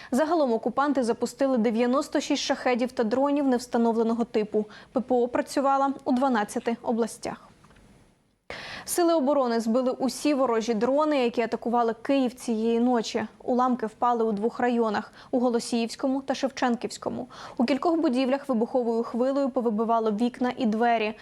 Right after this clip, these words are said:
Пошкоджена дорога, опора освітлення та електромережі. Ніхто не постраждав. У міській адміністрації зазначили, більшість безпілотників летіли з північно-східного напрямку,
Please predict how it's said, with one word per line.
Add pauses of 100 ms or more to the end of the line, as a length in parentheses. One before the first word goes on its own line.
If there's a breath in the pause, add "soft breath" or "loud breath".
(180 loud breath)
Пошкоджена
дорога,
опора
освітлення
та
електромережі. (260 loud breath)
Ніхто (100)
не
постраждав. (400 loud breath)
У
міській
адміністрації
зазначили,
більшість
безпілотників
летіли
з
північно-східного
напрямку,